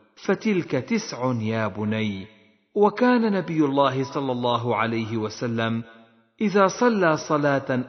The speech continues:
أحب أن يداوم عليها، وكان إذا غلبه نوم أو وجع عن قيام الليل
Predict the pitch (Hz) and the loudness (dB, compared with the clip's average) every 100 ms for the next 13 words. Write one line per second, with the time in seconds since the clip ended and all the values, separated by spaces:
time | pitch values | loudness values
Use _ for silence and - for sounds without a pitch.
0 | 127 - 202 147 139 143 135 123 120 117 | -2 0 0 0 -2 0 -2 -2 -2 0
1 | 117 113 110 107 95 110 107 104 104 101 | 0 0 0 0 0 0 -2 -4 -4 -4
2 | 95 - - - _ - 202 202 240 240 | -6 -10 -20 -20 _ -2 0 0 0 2
3 | 220 214 214 160 180 160 156 160 143 143 | 2 0 0 2 2 4 4 2 2 0
4 | 131 135 131 175 220 202 190 - 156 139 | 2 0 2 2 2 2 -2 0 0 4
5 | 143 135 131 123 123 110 120 110 123 117 | 2 2 0 0 0 0 -2 -4 -4 -2
6 | 117 113 107 104 110 110 107 101 | 0 -2 -2 -2 -2 0 -2 -4